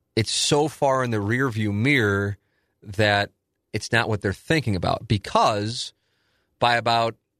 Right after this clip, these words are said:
six or seven months, actually, I remember while we were down in spring training, so, like, a month ago,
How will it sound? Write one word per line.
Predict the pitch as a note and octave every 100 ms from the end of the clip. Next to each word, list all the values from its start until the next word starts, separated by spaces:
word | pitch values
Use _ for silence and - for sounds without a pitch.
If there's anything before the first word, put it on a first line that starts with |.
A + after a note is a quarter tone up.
| _
six | - - F#2+
or | G2+
seven | - A2
months, | B2 E3 -
actually, | F#2 F2+ F2+ F2 F2+
I |
remember | A2+ B2+ D3+
while | B2 A2
we | G#2+
were |
down | A2 A#2
in | G#2
spring | - A2 G2+
training, | - G2 F#2 F#2
so, | - G2+
like, | G2
a | G#2
month | G2 G#2 G2
ago, | G2 F#2+ F#2+